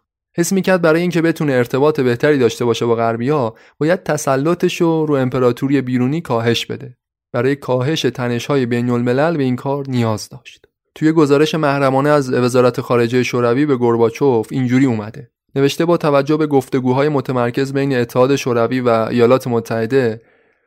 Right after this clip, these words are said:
روابط ما با کشورهای سوسیالیستی اهمیت ثانویه داره.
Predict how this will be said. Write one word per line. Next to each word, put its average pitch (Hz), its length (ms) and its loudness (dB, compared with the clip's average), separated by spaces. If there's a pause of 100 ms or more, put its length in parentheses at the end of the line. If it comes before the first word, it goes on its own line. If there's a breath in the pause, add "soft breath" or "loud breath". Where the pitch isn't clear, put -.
(120 soft breath)
روابط 151 440 4
ما 175 280 2
با 160 160 2
کشورهای 135 580 0
سوسیالیستی 120 840 -4
اهمیت 123 600 -4
ثانویه 110 600 -4
داره. - 300 -12